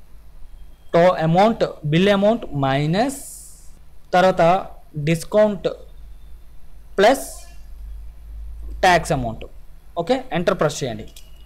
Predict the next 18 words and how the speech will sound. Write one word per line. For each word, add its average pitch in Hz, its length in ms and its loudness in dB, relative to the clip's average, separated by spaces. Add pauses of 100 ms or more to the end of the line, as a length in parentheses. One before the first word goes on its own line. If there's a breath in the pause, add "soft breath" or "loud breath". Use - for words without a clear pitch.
Press 185 240 4
చేస్తే 202 240 2
ఫోర్ 208 300 4
థౌజండ్ 214 560 4 (560)
వన్ 208 360 2 (300)
సిక్స్టీన్ 196 420 -2
వచ్చింది. 151 320 -2
ఇది 170 160 -2
కరెక్టా 190 380 2
కాదనేది 220 380 4
మనం 202 240 2
బయటకు 185 360 4
వచ్చి 185 200 -6
చూద్దాం. 120 260 -2 (280)
is 143 100 -4
equal 160 500 -2
to, 269 80 0 (880)
equal 170 280 4